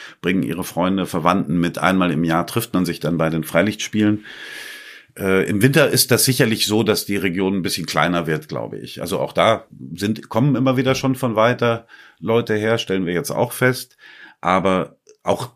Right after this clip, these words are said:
unsere Programmausrichtung ist da sehr stark. Wir wollen für die Leute hier was machen, wollen ihnen auch vielleicht was Besonderes bieten, was man sonst nicht so einfach hier zu sehen kriegt. Ähm, im Winter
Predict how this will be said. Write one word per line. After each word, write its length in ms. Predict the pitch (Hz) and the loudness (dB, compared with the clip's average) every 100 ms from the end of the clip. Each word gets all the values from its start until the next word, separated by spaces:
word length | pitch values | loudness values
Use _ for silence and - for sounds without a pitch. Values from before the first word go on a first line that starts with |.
| - | -6
unsere 260 | 110 95 | -4 -2
Programmausrichtung 1300 | 98 90 90 113 92 95 - 85 92 - 92 - 85 | -2 0 2 2 0 -4 -4 0 0 0 -4 -2 -4
ist 240 | - - 80 | -4 -4 -2
da 80 | 78 | 2
sehr 180 | 85 | 2
stark. 400 | 87 - 80 80 | 2 0 0 0
Wir 100 | 85 | 0
wollen 280 | 78 82 82 | 2 2 2
für 160 | 78 78 | -2 -2
die 80 | 78 | 0
Leute 300 | 78 76 78 | 0 0 -2
hier 220 | 82 120 | 0 2
was 200 | 104 - | 2 0
machen, 280 | 98 101 85 | -2 0 0
wollen 200 | 90 90 | 2 0
ihnen 100 | 73 | -2
auch 160 | 69 | -4
vielleicht 300 | - 92 - | -2 -2 -2
was 160 | 87 - | -6 -2
Besonderes 480 | 85 92 85 80 - | 0 2 2 -2 -2
bieten, 320 | 139 143 104 | 0 4 2
was 160 | 95 | 2
man 120 | 90 87 | -2 -2
sonst 300 | 87 85 95 | -2 -2 0
nicht 180 | 123 | 0
so 120 | 120 - | 2 0
einfach 340 | 107 104 90 | 0 -2 -4
hier 160 | 107 - | -4 -4
zu 140 | 92 | -4
sehen 400 | 90 101 92 - _ - - - - | -2 0 0 -4 _ -20 -20 -20 -14
kriegt. 460 | - 110 107 - - | 0 0 0 -4 -4
Ähm, 280 | 92 90 - | 0 0 2
im 180 | 90 | 0
Winter 480 | 87 98 101 92 - | 2 2 2 2 -2